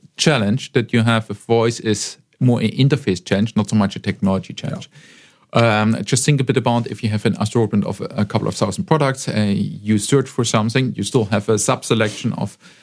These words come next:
Speaker 1: a couple of hundred, uh, products, and then, uh, you try to, uh, select out of those. With a mobile, uh, you can simply scroll through it.
Speaker 2: Yeah.
Speaker 1: Uh, with voice, uh, listening to a hundred options and then making, picking one or two out of those,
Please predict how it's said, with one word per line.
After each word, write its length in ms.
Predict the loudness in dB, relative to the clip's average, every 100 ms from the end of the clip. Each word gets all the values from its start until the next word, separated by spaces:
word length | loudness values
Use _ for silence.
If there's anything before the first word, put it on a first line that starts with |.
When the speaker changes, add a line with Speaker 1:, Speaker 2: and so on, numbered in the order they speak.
| _
Speaker 1:
a 80 | -6
couple 260 | -2 0 0
of 80 | 2
hundred, 360 | 2 2 2
uh, 140 | 2 0
products, 440 | 2 2 0 -4
and 200 | -4 0
then, 200 | 2 2
uh, 120 | 2
you 160 | 2 0
try 280 | 0 0 0
to, 300 | 0 0 0
uh, 360 | 0 0 0 0
select 340 | 0 0 0 -2
out 140 | -2
of 100 | 0
those. 340 | 2 2 0 -10 _ _ _ _ _ 0
With 220 | 2 4
a 40 | 4
mobile, 260 | 4 4 2 2
uh, 40 |
you 160 | 0 0
can 180 | 0 2
simply 260 | 2 0
scroll 320 | -2 2 2
through 220 | 4 4 2
it. 140 | 2 0
Speaker 2:
Yeah. 120 | 2
Speaker 1:
Uh, 640 | 4 4 4 4 2 0 0
with 160 | 0
voice, 400 | 2 2 2 0
uh, 360 | -2 -2 0 -2 0
listening 340 | 2 2 2
to 120 | 2
a 40 | 2
hundred 240 | 2 0
options 360 | -2 0 -2 0
and 140 | 2
then 140 | 2 4 4
making, 420 | 4 2 2 2 0
picking 320 | 0 2 2
one 140 | 2
or 40 | 2
two 200 | 2 0
out 100 | 0
of 80 | 0
those, 260 | 2 0